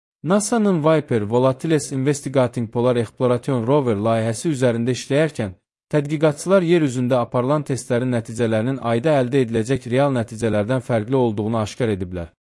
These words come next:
Tədqiqatda roverlərin təkcə çəkisinin deyil, həm də səthlərin cazibə qüvvəsi altında necə davrandığının nəzərə alınmasının vacibliyi vurğulanıb.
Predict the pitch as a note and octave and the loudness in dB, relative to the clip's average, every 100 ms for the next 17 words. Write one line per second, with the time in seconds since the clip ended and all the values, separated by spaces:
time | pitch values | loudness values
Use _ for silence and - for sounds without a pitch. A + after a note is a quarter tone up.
0 | _ - D#3+ D3+ E3 E3+ E3+ A#3 G#3 D#3+ | _ -2 0 0 0 0 2 2 2 4
1 | D#3 C#3+ C#3+ E3 D3 B2 - D#3+ C#3+ A#2 | 2 4 2 0 -2 -4 -2 -4 -2 -4
2 | - B2 A2+ G#2 C#3+ B2+ G#2+ - G3+ F#3 | -4 -4 -2 2 2 2 -2 -2 0 2
3 | D3+ - C3 - C3 D3 C3 B2+ A2+ A#2+ | 0 0 -2 0 0 0 0 2 0 0
4 | D3 C3+ G#2+ A2+ - C#3+ B2 A2+ A#2+ C3 | -2 0 -2 -2 0 0 0 -2 -2 0
5 | C3 C#3+ D3 C#3+ C3 A2+ A#2 A2 G#2+ A2+ | 0 0 0 0 2 2 0 0 -2 0
6 | C3 A#2 A2 A#2+ C3 A#2+ A2+ A2 G#2+ - | 0 0 0 0 2 2 0 -2 -2 -4
7 | B2+ A2+ A2 G#2 G#2 G2+ A#2+ A2 G2 F#2+ | -4 0 0 0 -2 -2 0 0 -2 -2
8 | F2+ E2+ | -6 -8